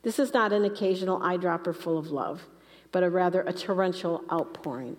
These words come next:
of his love in our lives. The indwelling Holy Spirit testifies to us that we are his child. We'll see that when we get to Romans eight.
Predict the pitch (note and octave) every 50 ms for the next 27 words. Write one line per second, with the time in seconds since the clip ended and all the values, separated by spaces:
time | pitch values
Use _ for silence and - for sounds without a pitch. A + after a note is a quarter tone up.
0 | - - D#3 D3+ - D3+ C#3 - - D3+ B2+ A2+ D#3+ E3 D#3+ D#3 D#3 D#3 D#3 D3+
1 | D3 C#3 D3 D3+ - - - - - - - - A3 A3+ A#3 A3 A3 B3+ B3+ B3
2 | A#3+ A#3+ B3 B3+ B3 A#3+ A#3 B3 - A#3+ A#3 A3+ A#3 - - C#4 D4+ D4 - E4+
3 | D4 - A#3+ G3+ F#3+ F#3 F#3 F#3+ - G3 G3 F#3+ F#3+ G3 - G#3 F#3 - F3+ F#3
4 | E3 E3+ E3+ F3 F3 E3+ E3+ E3+ - - E3+ D#3 D3+ D3+ D3+ D#3 E3 D#3+ D#3+ -
5 | - D#3+ D#3 E3 D#3+ - - E3 E3 D#3 F3 F3+ F3 - F3 F3 F3 E3 E3 E3
6 | E3 F3 F3 G3+ A#3 - -